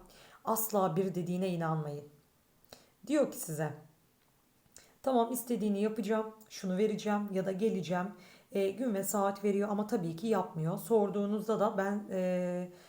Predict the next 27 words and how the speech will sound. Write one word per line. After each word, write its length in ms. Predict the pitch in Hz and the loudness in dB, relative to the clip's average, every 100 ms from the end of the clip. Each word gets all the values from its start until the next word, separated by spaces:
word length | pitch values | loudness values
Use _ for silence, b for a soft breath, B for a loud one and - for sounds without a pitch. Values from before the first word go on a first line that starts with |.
| B - | B -2
öyle 200 | 202 196 | 2 2
bir 40 | - | 0
şey 220 | 214 180 | -2 0
demedim 400 | 196 196 247 233 | 0 2 2 0
ki" 280 | - 151 - 170 | -2 -8 -8 -2
deyip 440 | 220 220 - - | 0 0 -4 -8
işin 180 | - 220 | -4 -4
içinden 340 | 196 190 240 | -2 -2 -2
sıyrılmaya 640 | 240 240 208 190 185 185 180 | -2 0 2 2 0 -2 -2
çalışıyor. 480 | 175 160 220 233 | -4 -6 -4 -2
Ha, 160 | 180 175 | -2 -2
"Hatırlamayayım, 640 | - 262 233 196 175 170 160 | 0 2 2 0 -2 -4 -6
hatırlamıyorum." 720 | 180 214 208 220 190 156 170 | -6 -4 -2 0 0 -2 0
deyip 240 | 226 226 - | 0 -2 -4
geçiyor 340 | 190 - 170 | -4 -2 -2
arkadaşlar. 540 | 156 156 156 156 226 247 B B B B B | -2 -4 -4 -2 -4 -4 B B B B B
E, 80 | 180 175 170 170 175 170 | -4 -2 -2 -2 -4 -4
ne 100 | 202 | -4
kadar 320 | 208 180 190 | -2 -2 -4
tuhaf 320 | - 170 156 - | -2 -4 -4 -6
değil 120 | 254 | -4
mi? 240 | 180 - - 175 | -4 -6 -10 -4
Birazcık 440 | 190 180 180 - | 0 0 0 -6
şizofrenik 720 | - 165 185 - 185 220 - | -10 -4 -4 -2 -4 -4 -4
hareketler 580 | 180 170 175 - 190 160 | -4 -2 -6 -2 -2 0
diye 180 | 214 220 | -4 -4
düşünüyorum. 500 | - 185 165 151 | -8 -4 -2 -4